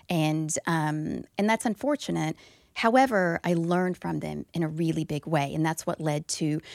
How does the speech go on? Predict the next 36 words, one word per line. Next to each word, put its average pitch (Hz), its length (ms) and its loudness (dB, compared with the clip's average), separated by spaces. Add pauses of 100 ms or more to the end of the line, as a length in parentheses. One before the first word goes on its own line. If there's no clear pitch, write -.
(160)
creating 165 840 4
this, 151 500 0 (240)
uh, 156 240 -4
it's - 140 -4
the - 80 -6
first 170 320 -2
and 175 120 -2
only 165 220 0
health 165 360 -4
coaching 156 600 -6
system - 760 -4 (440)
that 165 560 2
no 185 100 2
matter 165 400 2
where 165 280 0
you're 247 180 0
from, 151 340 -2
what 147 140 -2
your 190 140 -2
education, 160 680 -4
what 156 220 0
your 208 120 -2
background, 151 760 -2 (200)
what 165 200 2
you 214 160 4
know 180 320 4
and 180 120 0
don't 165 280 2
know 156 160 2
about 156 240 -2
nutrition 160 520 -4
and 175 120 -2
health, 147 260 -2
it 165 100 -4
doesn't 165 300 -4
matter. 156 540 -4